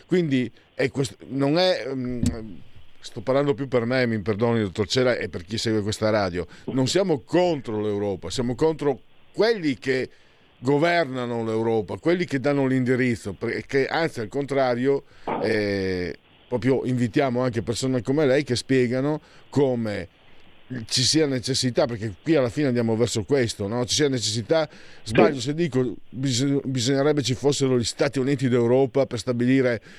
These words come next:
Speaker 1: una politica co-, una, una politica estera, una politica energetica, una politica del credito comune, e poi lasciare, come negli Stati Uniti, le libertà sui temi anche etici o altro ancora,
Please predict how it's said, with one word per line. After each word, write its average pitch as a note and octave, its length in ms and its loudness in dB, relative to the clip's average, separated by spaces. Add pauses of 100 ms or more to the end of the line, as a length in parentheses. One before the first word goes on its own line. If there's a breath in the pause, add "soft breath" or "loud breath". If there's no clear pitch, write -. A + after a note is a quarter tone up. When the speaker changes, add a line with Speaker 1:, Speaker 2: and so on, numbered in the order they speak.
(180 loud breath)
Speaker 1:
una C3 180 2
politica C3 540 0
co-, B2 100 -4
una, A#2+ 180 -2 (120)
una A2 180 -6
politica A2 540 0
estera, D3 260 0
una G#2+ 100 -6
politica A#2 380 -2
energetica, A2+ 800 -2 (160 loud breath)
una A#2 160 -2
politica B2+ 500 2
del A2 160 0
credito C3 800 0
comune, D3 720 2 (140)
e - 120 0
poi E3 240 4
lasciare, C#3+ 500 0
come B2+ 240 -2
negli B2 180 0
Stati D3 220 0
Uniti, F3+ 420 0 (280 loud breath)
le B2+ 140 0
libertà D#3 520 2
sui A2 220 -8
temi B2 280 -4
anche G#2+ 720 0 (120)
etici G#2+ 560 -4
o G2 220 -4
altro A#2+ 280 0
ancora, C3+ 560 0